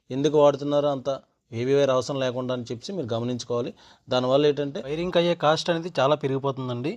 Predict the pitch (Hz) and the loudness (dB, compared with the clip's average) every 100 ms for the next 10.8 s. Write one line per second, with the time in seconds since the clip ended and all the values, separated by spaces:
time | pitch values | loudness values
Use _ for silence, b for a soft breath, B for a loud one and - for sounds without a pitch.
0 | - _ - - - 131 165 175 180 185 | -10 _ -20 -18 -4 2 4 4 2 2
1 | 160 160 160 147 180 143 143 156 180 185 | 2 2 -2 -2 -6 0 2 2 2 -2
2 | _ - 165 170 156 135 139 151 151 147 | _ -8 -6 -4 -4 2 2 4 2 0
3 | 143 151 147 226 b b 127 123 113 104 | -2 -4 -4 -6 b b -6 -4 -4 -4
4 | 113 131 127 131 160 - _ _ - 156 | -6 -6 0 0 0 -4 _ _ -12 -6
5 | 165 190 185 180 185 180 202 170 190 202 | -2 2 4 2 -2 -6 -6 -2 -2 0
6 | 143 175 170 175 175 175 185 B - 143 | 2 4 4 2 4 4 2 B -4 0
7 | 147 - 170 165 160 139 135 160 160 143 | 0 0 2 2 0 -2 -2 0 0 0
8 | 135 147 147 143 139 156 165 135 127 135 | 2 0 0 0 0 -2 -4 -4 -2 2
9 | 147 147 135 147 143 180 b b _ - | 2 2 0 0 -2 -4 b b _ -2
10 | 147 151 190 175 170 175 170 | 0 4 4 4 4 2 2